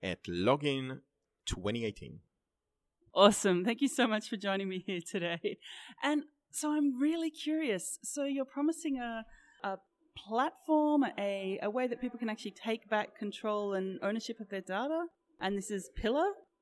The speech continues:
Speaker 2: So would you tell me a little bit about this and how it's gonna work, please?
Speaker 1: Sure. So what we're doing, uh, what Pillar is,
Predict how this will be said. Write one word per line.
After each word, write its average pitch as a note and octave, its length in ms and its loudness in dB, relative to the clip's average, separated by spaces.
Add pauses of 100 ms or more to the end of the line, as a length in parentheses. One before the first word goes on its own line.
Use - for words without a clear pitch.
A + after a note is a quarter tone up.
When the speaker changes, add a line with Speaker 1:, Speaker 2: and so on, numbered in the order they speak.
(140)
Speaker 2:
So B3 160 -2
would B3+ 140 -4
you B3 80 -2
tell B3 160 -2
me B3+ 100 2
a - 20 0
little B3 200 0
bit A3+ 120 0
about G#3 280 0
this G#3 200 -4
and G3+ 140 -2
how G#3 160 -2
it's G3+ 120 -8
gonna G3+ 160 -4
work, G#3 260 -6
please? F3+ 240 -8 (840)
Speaker 1:
Sure. C3+ 300 4
So A2+ 600 4
what B2+ 460 0
we're F3+ 220 2 (320)
doing, C3+ 480 -2 (100)
uh, G#2+ 360 -4
what G#2 240 -4
Pillar D#3 260 2
is, A#2+ 380 0